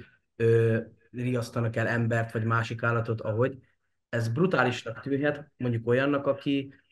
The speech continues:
ö, másabb fajtákkal,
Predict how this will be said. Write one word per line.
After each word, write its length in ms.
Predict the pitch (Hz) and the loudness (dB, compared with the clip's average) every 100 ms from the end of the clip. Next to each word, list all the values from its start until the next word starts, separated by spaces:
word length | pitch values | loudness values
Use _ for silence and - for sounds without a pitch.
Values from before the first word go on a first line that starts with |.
| _ _ _ | _ _ _
ö, 560 | - 117 113 110 110 107 110 _ _ _ | -2 2 4 4 2 0 -4 _ _ _
másabb 460 | - 135 143 - 113 | -2 4 4 4 -4
fajtákkal, 920 | 117 117 113 117 113 117 117 113 113 | -4 -6 -2 -4 -4 -2 0 2 0